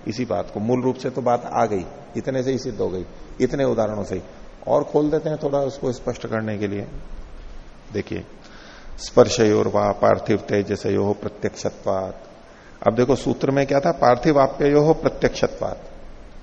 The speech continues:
इन्होंने उसको थोड़ा सा और बदल दिया, एक तो स्पर्शयोः, इसका अध्यार कर लिया, और पार्थिव आप्ययोः की जगह पार्थिव तेजसयोः प्रत्यक्षत्वात्, थोड़ा सा बदल दिया सूत्र को। ये प्रपंच कर रहे हैं, व्याख्या कर रहे हैं, है मूल बात वही,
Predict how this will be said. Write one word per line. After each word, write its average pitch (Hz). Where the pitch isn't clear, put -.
इन्होंने 127
उसको 110
थोड़ा 98
सा 101
और 104
बदल 123
दिया, 147
एक 107
तो 120
स्पर्शयोः, 147
इसका -
अध्यार 104
कर 131
लिया, 156
और 120
पार्थिव 123
आप्ययोः 131
की 135
जगह 123
पार्थिव 113
तेजसयोः 117
प्रत्यक्षत्वात्, -
थोड़ा 98
सा 117
बदल 147
दिया 202
सूत्र -
को। -
ये 104
प्रपंच 135
कर 147
रहे 143
हैं, 143
व्याख्या 131
कर 127
रहे 131
हैं, 110
है 131
मूल 165
बात 165
वही, 165